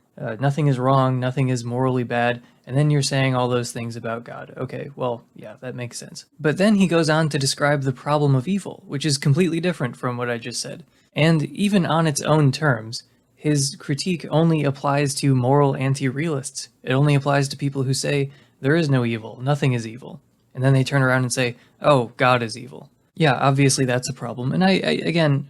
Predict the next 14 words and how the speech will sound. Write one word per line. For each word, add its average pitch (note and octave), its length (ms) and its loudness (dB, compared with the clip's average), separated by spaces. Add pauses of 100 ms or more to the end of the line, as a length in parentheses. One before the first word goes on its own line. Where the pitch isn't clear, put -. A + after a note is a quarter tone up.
I D3+ 120 0
don't D#3 400 2 (280)
doubt C3+ 460 2 (220)
that C#3 220 -4
there B2 220 0
are A#2+ 220 -2
some B2 320 -2
atheists A#2+ 540 -8
who A#2 120 -8
do A#2+ 220 -6
this B2 160 -6
kind B2+ 220 -6
of A#2+ 80 -10
thing. B2+ 320 -8